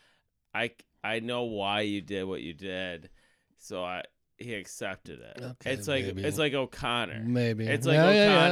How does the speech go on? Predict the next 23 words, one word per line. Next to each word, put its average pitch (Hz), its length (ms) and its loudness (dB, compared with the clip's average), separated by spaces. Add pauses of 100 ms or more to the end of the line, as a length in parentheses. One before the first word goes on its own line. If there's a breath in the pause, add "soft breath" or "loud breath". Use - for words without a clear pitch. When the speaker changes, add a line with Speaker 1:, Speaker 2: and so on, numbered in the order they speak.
(120)
Speaker 1:
O'Connor, - 20 -
like, - 160 2
Speaker 2:
Okay, 151 160 4 (240)
okay, 131 300 -6
okay. 101 80 -14 (160)
Speaker 1:
O'Connor 147 540 -2
fucked 127 400 -4
him 127 160 -6
multiple 120 460 -6
times. 90 360 -8
Speaker 2:
I 165 80 6
don't 226 220 6
remember 175 640 2 (300)
Speaker 1:
In 98 140 -8
the 78 180 -10
ass. 87 460 -12 (460 soft breath)
Speaker 2:
Oh. - 340 -10
Speaker 1:
Oh. 285 720 0 (100)
Speaker 2:
I 151 100 0
don't 226 220 8
remember 180 360 4
exactly 127 580 2
what 117 380 0